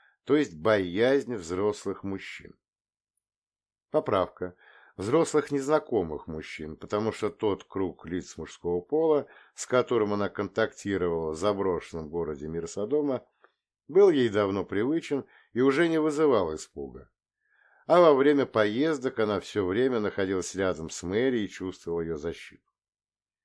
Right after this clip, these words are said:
Но все равно во всем этом чувствовалось что-то настолько странное и в то же время угрожающее, что я в какой-то момент даже хотела отказаться от сканирования.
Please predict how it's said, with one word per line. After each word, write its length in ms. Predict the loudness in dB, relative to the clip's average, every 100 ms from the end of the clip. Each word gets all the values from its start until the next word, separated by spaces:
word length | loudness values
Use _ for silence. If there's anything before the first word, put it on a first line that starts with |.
| _ _ _ _ _ _ -2
Но 360 | 0 2 -2 -6
все 240 | 0 4
равно 400 | 4 2 2 2
во 160 | 2 0
всем 300 | -2 -2 -2
этом 280 | -2 -6
чувствовалось 640 | -6 -6 -6 -6 -4 -4 -4
что-то 440 | -6 -6 -2 -2 0
настолько 560 | -2 -4 -4 -4 -8
странное 840 | -12 -6 0 2 2 0 -4 -6 -12 _ _ _ _ _ _ -8
и 80 |
в 80 | -4
то 200 | 2 2
же 100 | 4
время 340 | 2 0 0 -2
угрожающее, 880 | -2 -2 -2 -2 0 -2 -2 -4
что 200 | -2 -2
я 100 | -2
в 60 | -2
какой-то 440 | -6 -2 -2 -2
момент 380 | -2 0 0 -2
даже 300 | 0 0 0
хотела 440 | -2 -4 -2 0 0
отказаться 760 | -2 -2 0 0 -2 -4 -16
от 60 | -18
сканирования. 760 | -10 -8 -6 -8 -12 -16 -20